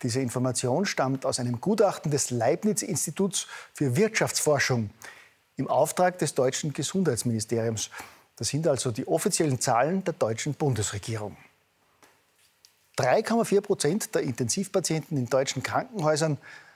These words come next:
lagen zweitausendzwanzig auf Intensivstationen, weil sie Corona hatten.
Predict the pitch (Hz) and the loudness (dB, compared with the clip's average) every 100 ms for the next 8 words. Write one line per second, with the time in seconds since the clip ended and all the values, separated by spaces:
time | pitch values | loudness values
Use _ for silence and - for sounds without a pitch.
0 | _ _ 131 123 131 - 127 131 151 - | _ _ -2 0 0 0 0 0 0 0
1 | 113 113 - 117 - - - - _ - | -2 -2 -4 -6 -10 -16 -20 -20 _ -14
2 | 117 185 135 143 147 113 135 117 139 131 | -10 -8 -4 -2 0 0 0 0 2 2
3 | 123 107 127 117 131 - 135 123 110 104 | 0 -2 -2 -2 -2 -2 -2 -2 -2 -4
4 | 110 104 | -8 -12